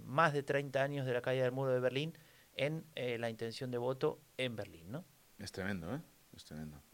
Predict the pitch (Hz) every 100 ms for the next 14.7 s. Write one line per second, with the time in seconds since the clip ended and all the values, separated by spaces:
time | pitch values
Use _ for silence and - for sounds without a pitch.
0 | _ - 120 127 165 202 185 139 127 131
1 | 139 160 123 - 117 139 98 143 120 123
2 | 113 107 104 98 95 - 143 113 98 -
3 | - - - 87 92 110 110 104 98 95
4 | - 92 80 85 139 - - - 95 90
5 | - - 87 - - - 90 85 - 135
6 | - 131 123 98 95 - - 143 160 156
7 | 156 147 147 143 147 220 180 170 - 170
8 | 170 160 165 190 226 214 190 226 220 -
9 | 143 165 214 202 147 - - - - -
10 | - 131 104 101 139 135 131 139 143 208
11 | 180 135 143 135 143 156 175 175 151 139
12 | 131 135 135 165 170 165 131 - 135 160
13 | 220 151 - 131 127 113 - 135 123 117
14 | 110 98 113 131 131 214 269